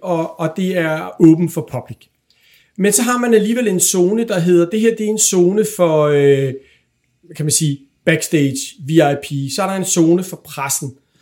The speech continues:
Så er der en zone for nogle andre, hvor man skal have nogle forskellige pass. Du kan også tage det med Formel et. Der er nogen, der har adgang til det ene, nogen, der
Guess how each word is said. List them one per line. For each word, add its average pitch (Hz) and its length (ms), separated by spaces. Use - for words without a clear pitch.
Så - 180
er 170 60
der 165 80
en 165 120
zone 165 440
for 170 120
nogle 151 160
andre, 156 200
hvor 156 160
man 165 120
skal 165 160
have 170 220
nogle 170 160
forskellige 165 600
pass. 135 460
Du 196 80
kan 175 100
også 196 140
tage 190 160
det 196 80
med 185 80
Formel 170 400
et. 226 140
Der 175 60
er 185 160
nogen, 185 220
der 208 60
har 185 140
adgang 180 380
til 170 140
det 165 220
ene, 208 260
nogen, 180 180
der 196 60